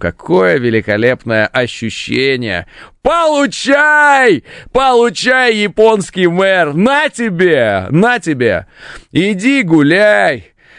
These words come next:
А, иди ешь там суши, роллы, че ты там еще ешь? А, к-, Россию не трогай, Россия матушка! Вот.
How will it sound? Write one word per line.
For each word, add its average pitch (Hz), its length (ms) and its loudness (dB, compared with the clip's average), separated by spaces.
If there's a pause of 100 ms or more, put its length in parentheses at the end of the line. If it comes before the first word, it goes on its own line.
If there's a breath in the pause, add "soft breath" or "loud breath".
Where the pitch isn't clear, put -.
(160 soft breath)
А, 160 320 0
иди 147 320 0
ешь 196 460 2
там 113 400 -2
суши, 180 500 0
роллы, 165 540 2
че 156 200 0
ты 139 120 0
там 135 180 0
еще 131 220 -2
ешь? 139 640 -2 (160)
А, 110 340 -2
к-, - 120 -16
Россию 139 640 0
не 151 140 2
трогай, 147 640 0
Россия 120 520 0
матушка! 139 880 -2 (420 loud breath)
Вот. 107 380 0